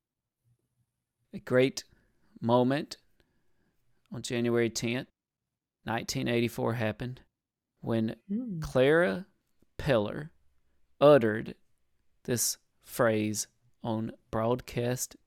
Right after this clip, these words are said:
Speaker 1: television.
Speaker 2: Oh.
Speaker 1: Any guesses? Became
Speaker 2: No.
Speaker 1: pretty famous in nineteen eighty-four.
Speaker 2: Hmm.
Speaker 1: I wish I had some audio of it. I don't know if I can find it, though.
Speaker 2: <laughs> I wasn't around in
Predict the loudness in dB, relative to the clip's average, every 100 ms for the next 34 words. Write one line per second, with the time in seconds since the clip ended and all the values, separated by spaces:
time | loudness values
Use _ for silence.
0 | -12 -8 -8 -8 -10 -12 -12 -14 _ _
1 | -10 -6 -4 -4 -6 -12 _ _ _ _
2 | _ _ _ _ _ _ _ _ _ -10
3 | -8 -2 0 0 -2 -4 -6 _ _ _
4 | _ _ _ -10 -6 -2 -2 0 0 0
5 | 2 2 4 2 0 -4 -6 -6 -6 -6
6 | -8 -8 -6 -6 -10 _ _ _ _ _
7 | _ _ _ -4 0 2 0 -2 -2 -4
8 | -6 -10 _ _ _ -16 -8 -6 -6 -8
9 | -12 -12 -10 -10 -8 -8 -8 -10 -14 _
10 | 0 4 8 8 6 2 2 0 -2 -2
11 | -4 -4 -6 -10 -18 -18 -18 -20 -20 -20
12 | -20 -20 -20 -20 -10 -4 -2 0 0 0
13 | 0 0 -2 -2 0 0 -2 -4 -2 0
14 | 0 0 -2